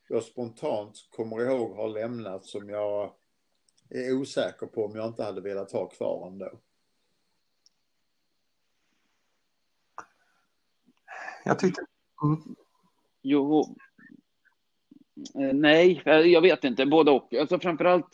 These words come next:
Speaker 3: nu fick vi in Ben Rama, men på ett sätt, och det här har vi pratat om tidigare. Vi släpper först Jan Gana,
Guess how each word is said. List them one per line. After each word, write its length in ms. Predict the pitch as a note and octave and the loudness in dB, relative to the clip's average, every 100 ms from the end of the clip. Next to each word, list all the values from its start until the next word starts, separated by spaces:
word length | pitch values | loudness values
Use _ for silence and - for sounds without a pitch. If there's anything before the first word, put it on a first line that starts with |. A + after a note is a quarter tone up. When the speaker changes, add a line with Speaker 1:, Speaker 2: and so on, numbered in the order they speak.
| _ - | _ -2
Speaker 3:
nu 180 | D3+ | 0
fick 220 | D3 E3+ D3 | 4 2 4
vi 80 | |
in 120 | D3+ D3+ | 2 4
Ben 200 | D3+ D#3+ | 4 4
Rama, 360 | F#3 C#3 B2 | 4 4 2
men 140 | C3 C#3+ | 0 0
på 120 | F#3 | 0
ett 140 | F3 | 2
sätt, 160 | D#3 C3 | 0 0
och 60 | |
det 60 | D3 | 2
här 100 | E3 | 2
har 180 | B2+ D3+ | 2 0
vi 100 | C3 | 2
pratat 200 | B2+ B2 | 2 0
om 100 | A2 | 0
tidigare. 500 | A#2+ B2 A2+ D2 F#2 - | 2 2 2 2 -2 -4
Vi 100 | - | -6
släpper 260 | - D3+ D#3 | -2 -2 2
först 300 | F3+ F3+ - | 4 4 2
Jan 180 | C#3 B2 | -2 0
Gana, 500 | B2 A#2+ A2 F#2 | 0 0 0 0